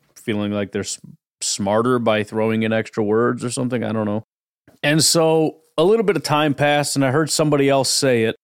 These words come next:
and I thought, "Let me just double check, 'cause I don't know."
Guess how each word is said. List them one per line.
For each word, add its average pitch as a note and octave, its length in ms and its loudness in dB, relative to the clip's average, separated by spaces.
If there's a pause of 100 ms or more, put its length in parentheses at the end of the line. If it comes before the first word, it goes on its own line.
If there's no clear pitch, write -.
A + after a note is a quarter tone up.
(280)
and D3+ 120 2
I D3 80 0
thought, D3 200 0
"Let F#3 80 2
me B3 80 4
just C#4+ 220 2
double A#2 240 0
check, - 460 -8
'cause C#3+ 240 -2
I F#3 120 -2
don't D3 260 0
know." F#2+ 200 -8